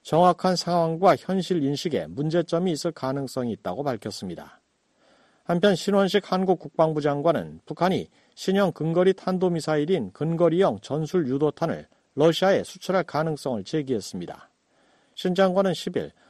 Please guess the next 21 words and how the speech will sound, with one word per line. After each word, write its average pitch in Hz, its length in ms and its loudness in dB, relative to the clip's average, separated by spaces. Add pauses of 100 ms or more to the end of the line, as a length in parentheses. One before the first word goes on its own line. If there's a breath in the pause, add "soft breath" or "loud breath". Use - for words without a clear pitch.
한국의 185 480 2
연합뉴스와의 156 760 2
인터뷰에서 135 640 -4 (420 soft breath)
김정은 180 420 2
위원장의 175 480 2
지난 170 400 -2
팔일에서 180 560 0
구일 143 400 -2 (180)
군수공장 180 720 2
현지 185 380 -2
지도 160 220 2
관련 147 540 2
북한 170 340 -2
매체 135 320 0
보도 147 360 -2
사진에 151 400 -2
등장하는 143 640 -2
무기체계는 135 720 -6 (380 soft breath)
이천이십이 160 800 -2
년 170 220 2
사월 139 440 0